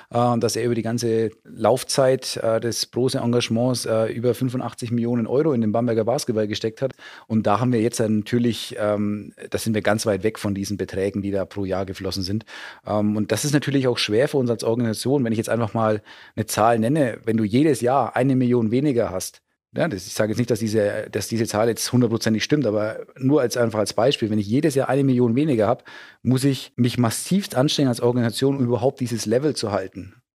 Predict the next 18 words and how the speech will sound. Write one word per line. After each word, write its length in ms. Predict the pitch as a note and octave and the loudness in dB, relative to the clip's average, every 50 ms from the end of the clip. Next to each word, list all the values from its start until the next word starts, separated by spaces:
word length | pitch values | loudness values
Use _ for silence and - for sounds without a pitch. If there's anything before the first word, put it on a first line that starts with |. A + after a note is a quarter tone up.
| _ _ _ | _ _ _
Dann 160 | - A2 G#2+ A2+ | -6 -4 -2 0
habe 100 | C3 C#3 | 0 0
ich 80 | C3 | 2
aber 80 | C3 C3 | 2 2
nur 80 | C3+ | 2
das 160 | A#2+ A#2+ - - | 2 0 0 0
Level 180 | C3 D#3 E3 | 0 0 0
gehalten, 280 | A2+ G#2 G#2 A2+ A#2 A#2+ | -2 0 -2 -2 -2 -2
das 80 | G#2+ | -2
heißt, 160 | - A#2 - A#2 | -2 -4 -2 -4
ich 60 | A2+ | -2
habe 80 | A2+ | 0
mich 140 | A2 G#2+ G2+ | 0 -2 0
nicht 60 | G#2 | 2
weiterentwickelt. 720 | G2 A2+ C#3 D3 D3 A2+ G2+ G2 - G2 - - F2 - _ - - - - _ _ _ _ _ _ - | 2 2 2 2 0 -2 -2 -4 -4 -4 -6 -8 -12 -12 _ -20 -20 -20 -20 _ _ _ _ _ _ 0
Aber 180 | G#2 G#2+ - | 0 0 2
eigentlich, 460 | A2+ B2+ D#3 F3 E3 B2+ - - - | 2 2 2 2 0 -2 -4 -8 -16
ich 240 | - A2+ - - - | -16 -14 -14 -14 -16